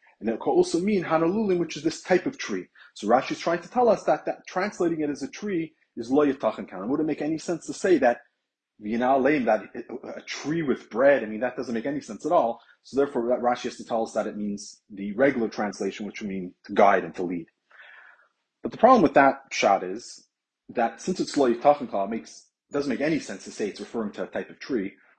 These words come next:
Rashi doesn't have to upshlag it. It's not the common translation of that word. It doesn't make any sense over here. So obviously, it does not need, need, need to mean that. So Rashi couldn't just be coming to tell you that it doesn't mean this type of tree. And even more than that,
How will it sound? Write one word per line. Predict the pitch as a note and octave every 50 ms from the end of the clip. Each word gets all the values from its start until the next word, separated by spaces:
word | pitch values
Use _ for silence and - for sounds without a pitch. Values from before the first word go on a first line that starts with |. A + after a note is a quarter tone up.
| _ _ _
Rashi | A2+ A#2 C#3 D3+ - D3
doesn't | C3 C3+ A#2 A#2+ G#2
have | - A2+ G#2+ -
to | - - -
upshlag | - D3 D3 - - G2 F2+ F2 -
it. | E2+
It's | - -
not | - - - -
the | -
common | - - A#2+ A2+ A2 G2+ G2
translation | - - G#2 G2 F#2+ - G2+ G2 F#2 - G2 F#2+
of | F#2 E2+ E2
that | F#2 F2+ - F2
word. | F#2 F#2 A2 C3 - - - - - _
It | -
doesn't | C#3+ C3+ B2+
make | A2 G#2
any | A#2+ C3+ C#3 A2+
sense | - - G2+ F#2+ -
over | F#2+ F2 F2+
here. | G#2+ A2+
So | - - -
obviously, | A#2 C#3+ D#3+ D3 A#2 G#2 - - G2 F#2 F2+ F2+ - - - - - _ _ _ _ _ -
it | G#2+ G2+
does | - B2 G#2+ A2
not | B2+ B2+ B2 -
need, | A2 A2+ A2+ A2 G#2+ A2
need, | G#2+ G#2+ G#2+ A2 A2 G#2+ -
need | A2 A2+ G#2+ - -
to | - G2+
mean | G2+ G2 F#2+ F#2 F#2
that. | B2+ D#3 A#2+ F#2+ - -
So | - F#2
Rashi | G2+ A#2 A#2+ - - - -
couldn't | - - E3 D3+ C#3 - _ _ _ _
just | - C3 C3 -
be | - G#2+
coming | - B2+ B2 A#2 G#2
to | - G#2
tell | - B2+ B2+
you | A#2+ G2+ F#2+
that | G2 F#2+ F#2+
it | F#2 G2
doesn't | A#2+ A#2 A2 -
mean | G#2+ G#2+ G2
this | F#2+ - -
type | - F#2+ -
of | - _
tree. | - B2 G#2 F2+ - _ _ - - - - - _
And | - G2+ G2+ G#2+
even | A#2+ A#2+ C3 D3 E3
more | F#3 G#3+ G#3
than | E3+ B2+ A#2+
that, | A2+ G#2+ G#2+ A2